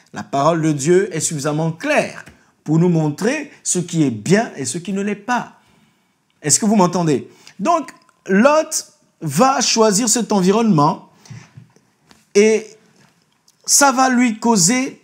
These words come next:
pas mal de soucis parce que au chapitre quatorze, vous allez voir, donc déjà on va nous dire que c'est, dans cet endroit, c'était des gens méchants des, et de grands pécheurs contre l'Éternel.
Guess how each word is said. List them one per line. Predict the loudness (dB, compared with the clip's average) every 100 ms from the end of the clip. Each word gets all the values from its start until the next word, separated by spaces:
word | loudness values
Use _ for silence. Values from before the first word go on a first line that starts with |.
| _
pas | 2
mal | 2 4
de | 0
soucis | 0 0 0 0
parce | 0 0
que | 2 0 -4 0
au | 2 2
chapitre | 0 -2 -2 -4 -2 -4
quatorze, | -2 -4 -2 -2 -2 -4 -8 -14 _ _ _ _ _ _ -12 -12 _ -20 -20 -8
vous | -2
allez | 0 2
voir, | 2 2
donc | 2 2
déjà | 0 0
on |
va | 0
nous | 0
dire | -2 -2
que | -2 -2 -4 -14 _ _ _ _
c'est, | -6 -4 -2
dans | -2
cet | -2 -2
endroit, | -2 -2 2 2 0 -6 _ _ _ _ _ _ _ -8
c'était | -4 -4 -6 -2 -2
des | 0
gens | 0 -2 -2
méchants | 0 0 0 -2 -6 -10 _ _ _ _
des, | -2 -2 -4 -12 -2
et | 0
de | 0 -2
grands | -2 -4 -2 -2
pécheurs | -2 -2 -2 -4 -6 -12 -6
contre | -4 -4 -4
l'Éternel. | -2 -2 -4 -12 -12